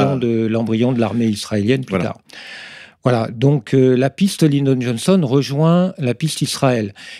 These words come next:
Speaker 2: Et aujourd'hui, euh, c'est intéressant de découvrir que Lyndon Johnson est très aimé dans, euh, à Israël, il est très célébré, euh, comme le meilleur président, euh,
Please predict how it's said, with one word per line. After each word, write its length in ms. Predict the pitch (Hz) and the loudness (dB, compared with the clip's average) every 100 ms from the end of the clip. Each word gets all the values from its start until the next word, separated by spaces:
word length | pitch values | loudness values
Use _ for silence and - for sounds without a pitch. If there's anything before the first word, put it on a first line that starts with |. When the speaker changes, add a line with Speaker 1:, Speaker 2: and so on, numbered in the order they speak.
| - _ | -20 _
Speaker 2:
Et 240 | 147 147 - | 2 2 2
aujourd'hui, 760 | 147 143 143 131 151 160 151 | 0 2 0 0 0 2 4
euh, 540 | 131 120 117 113 113 107 | 2 2 0 0 0 0
c'est 240 | - 127 | -2 0
intéressant 420 | 117 123 117 196 | 0 0 0 2
de 100 | 175 | 2
découvrir 520 | 123 120 - 135 175 - | 0 -2 -2 0 0 0
que 100 | 127 | 0
Lyndon 320 | 127 127 120 | 2 2 2
Johnson 340 | 123 107 208 147 | 0 2 2 2
est 180 | 113 | -2
très 460 | - - 190 170 139 | -6 0 2 2 0
aimé 220 | 135 139 | 0 0
dans, 580 | 120 113 110 107 107 - | 0 -2 -2 -2 -4 -4
euh, 220 | - 123 - | -4 -4 0
à 140 | 135 | 0
Israël, 500 | 123 - 123 156 208 | 0 0 0 2 2
il 120 | 123 | 0
est 100 | 104 | -6
très 140 | - 185 | -2 -2
célébré, 580 | - 127 117 117 180 214 - - - - - 151 | 0 0 2 2 0 -2 -10 -20 -18 -18 -14 -2
euh, 180 | 123 113 | 0 2
comme 440 | - 156 151 123 | 4 4 2 -2
le 200 | 120 117 | 0 0
meilleur 340 | 120 147 151 | 2 2 0
président, 680 | - 135 120 123 131 123 120 113 | -2 -4 -2 0 2 2 2 2
euh, 760 | 110 110 110 107 107 104 | 2 2 0 0 0 0